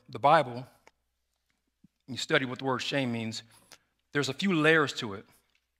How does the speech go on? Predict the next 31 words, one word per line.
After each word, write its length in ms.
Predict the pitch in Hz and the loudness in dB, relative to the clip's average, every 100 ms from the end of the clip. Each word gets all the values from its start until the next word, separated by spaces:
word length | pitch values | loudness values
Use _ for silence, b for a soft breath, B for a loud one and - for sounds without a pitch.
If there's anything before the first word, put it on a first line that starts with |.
| _ _ - | _ _ -8
There's 140 | 143 | -2
a 40 | 143 | 0
layer 240 | 139 139 | 4 4
of 100 | 110 | 2
fear, 580 | - - 170 185 196 190 - _ _ b b b b - | -4 0 4 4 4 -2 -16 _ _ b b b b -8
there's 140 | 123 | -2
a 60 | 135 | 0
layer 280 | 139 139 | 2 4
of 300 | 123 117 107 - _ _ | 2 0 -6 -16 _ _
embarrassment, 800 | 131 117 131 156 160 - 170 170 - _ _ _ _ | -4 -2 2 4 2 0 -2 -2 -8 _ _ _ _
there's 140 | - 127 | -6 -4
a 60 | |
layer 260 | 123 143 139 | 2 4 4
of 160 | 123 104 | 0 -2
disappointment, 760 | 135 127 - 170 180 120 131 - _ _ _ - | -6 -6 0 2 2 0 -6 -10 _ _ _ -6
and 160 | 123 127 | -4 -2
all 300 | - 151 196 | 6 10 10
of 140 | 202 175 | 8 4
it, 320 | 214 220 - _ _ | 4 2 -6 _ _
all 240 | 131 170 | 4 4
of 80 | 202 | 4
shame 480 | - 202 208 226 254 - | 2 2 2 0 -2 -6
is 120 | 135 | -8
connected 440 | - 147 151 151 | 0 2 2 0
to 60 | 127 | -6
standards. 880 | - - 139 131 98 95 98 - - _ _ _ | -4 -2 -2 -2 -4 -12 -18 -20 -20 _ _ _
You 80 | - - | -20 -14
can't 320 | - - 165 | -6 0 0
miss 180 | 156 151 | 0 -4
that 240 | - 123 - | -2 -2 -4
point. 240 | 113 101 | -10 -10